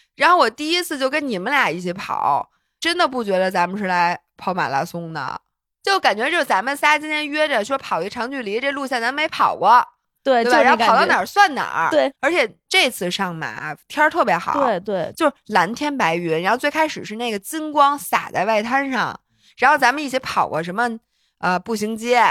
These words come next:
Speaker 1: 什么新天地，然后咱还看了房子，
Speaker 2: <laughs>
Speaker 1: 说，“哎，这房，这盘不错。”
Speaker 2: <laughs> 对。
Speaker 1: 各种欢乐。
Speaker 2: 嗯。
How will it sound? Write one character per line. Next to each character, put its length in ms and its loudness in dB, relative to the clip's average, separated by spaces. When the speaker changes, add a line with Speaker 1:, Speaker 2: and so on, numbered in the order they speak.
Speaker 1:
什 180 -8
么 180 0
新 220 -8
天 200 -4
地， 240 -2
然 100 -2
后 40 -2
咱 120 2
还 100 2
看 180 -2
了 100 -2
房 360 -6
子， 80 0
Speaker 2:
<laughs> 200 -6
Speaker 1:
说 120 2
，“哎， 160 4
这 180 2
房， 360 4
这 100 2
盘 340 -2
不 140 -8
错。” 420 0
Speaker 2:
<laughs> 20 4
对。 200 0
Speaker 1:
各 200 2
种 220 -2
欢 340 -4
乐。 360 0
Speaker 2:
嗯。 300 -6